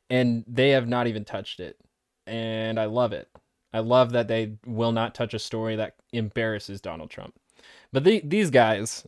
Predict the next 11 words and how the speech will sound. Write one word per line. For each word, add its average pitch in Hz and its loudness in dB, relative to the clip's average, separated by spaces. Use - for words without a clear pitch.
will, 113 4
uh, 113 4
be 110 2
the 113 4
shield 120 2
to 117 -2
his, 107 -4
uh, 101 -2
swamp. 101 -4
So, 104 -2
anyways, 143 -2